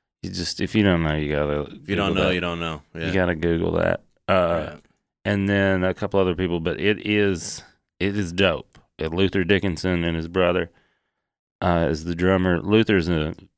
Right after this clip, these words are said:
Speaker 1: guitar virtuoso. They're playing in Santa Monica tonight. I'm going.
Speaker 2: Oh.
Speaker 1: Uh, at, what is that place called? Somebody's Attic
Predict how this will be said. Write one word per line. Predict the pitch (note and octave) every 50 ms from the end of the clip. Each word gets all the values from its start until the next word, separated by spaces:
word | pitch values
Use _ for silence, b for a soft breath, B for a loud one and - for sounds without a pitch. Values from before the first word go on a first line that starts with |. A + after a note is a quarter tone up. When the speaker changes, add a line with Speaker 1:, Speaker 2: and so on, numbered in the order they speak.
| _ _ _ _ _
Speaker 1:
guitar | - E2 - - F2+ F2 E2
virtuoso. | D#2 D#2+ D#2 D#2 - F2+ E2 D#2 D2 D2 D2 - - - - - - _ _ _
They're | - F#2+ F#2
playing | - A2+ G#2+ G#2 F#2+ F2
in | E2 D#2+ D2+
Santa | - - F2 D#2+ D#2+
Monica | D#2 D2+ D2+ D#2 D2+ -
tonight. | D2 D2 C#2+ C#2+ D2+ D#2+ D#2+
I'm | D2+ D2+ D2+
going. | D#2 D2+ D2 D2 D2 D2 D2+ _ _ _ _ _ _
Speaker 2:
Oh. | - E2+ - - E2 D2 D2+ _ _ _ _ _ _ _ _ _ _ _ -
Speaker 1:
Uh, | - E2+ E2 D#2+ -
at, | - D#2+ D2+ - F#2
what | F2 F2+ F#2
is | G#2 G2+ F2+
that | F#2 F#2 E2+ - - -
place | - - F2+ F2 -
called? | - - - G2 F#2 -
Somebody's | - - F#2+ F#2 F#2 F2+ D#2+
Attic | D2+ D#2+ F2+ F#2+ G2 G2+ - - -